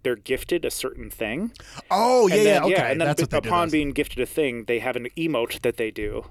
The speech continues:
Speaker 1: like,
Speaker 2: Oh, yeah,
Speaker 1: "Roses,
Speaker 2: yeah, yeah, yeah,
Speaker 1: mm.
Speaker 2: yeah.
Speaker 1: Ooh, roses, mm." But every single time they
Speaker 2: Yeah,
Speaker 1: get
Speaker 2: like
Speaker 1: that
Speaker 2: the lady
Speaker 1: emote,
Speaker 2: that does
Speaker 1: they
Speaker 2: that, yeah.
Speaker 1: Yeah, yeah. So you get it. And then they're usually doing something, like, with their other hand that's supposed to, like, popping popcorn kernels or something, or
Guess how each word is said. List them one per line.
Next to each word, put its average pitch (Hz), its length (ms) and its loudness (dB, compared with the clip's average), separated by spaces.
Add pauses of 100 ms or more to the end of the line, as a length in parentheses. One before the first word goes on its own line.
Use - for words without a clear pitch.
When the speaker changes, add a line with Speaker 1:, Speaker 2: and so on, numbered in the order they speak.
(120)
Speaker 1:
like, 117 260 -2 (460)
Speaker 2:
Oh, 185 280 6
yeah, 190 140 4
Speaker 1:
"Roses, 156 120 0
Speaker 2:
yeah, 190 200 6
yeah, - 100 4
yeah, 160 200 2
Speaker 1:
mm. 113 140 -10 (220)
Speaker 2:
yeah. 170 180 4
Speaker 1:
Ooh, 277 300 2
roses, 120 460 0
mm." 160 280 -6
But 127 160 -2
every 139 160 0
single 139 220 -4
time 131 160 -2
they 175 80 2
Speaker 2:
Yeah, 190 60 6
Speaker 1:
get 165 40 4
Speaker 2:
like 143 140 4
Speaker 1:
that 160 60 4
Speaker 2:
the 156 60 4
lady 175 160 4
Speaker 1:
emote, 127 40 4
Speaker 2:
that 113 120 0
does 101 220 -4
Speaker 1:
they 113 60 -6
Speaker 2:
that, 107 200 -8
yeah. 135 140 0
Speaker 1:
Yeah, 123 180 -2
yeah. 110 220 -8 (200)
So 113 200 -2 (440)
you 247 100 -2
get 117 160 -2
it. 135 80 -4
And 151 100 0
then 165 80 0
they're 160 140 2
usually 143 320 0
doing 131 200 0
something, 123 640 -6
like, 120 240 -2
with 123 120 -4
their 120 180 -4
other 123 200 0
hand 113 500 -6
that's 117 180 -6
supposed - 300 -6
to, - 40 -8
like, 113 220 -6
popping 113 320 -4
popcorn 113 400 -6
kernels 113 380 -8
or 120 80 -6
something, 110 480 -10
or 104 200 -10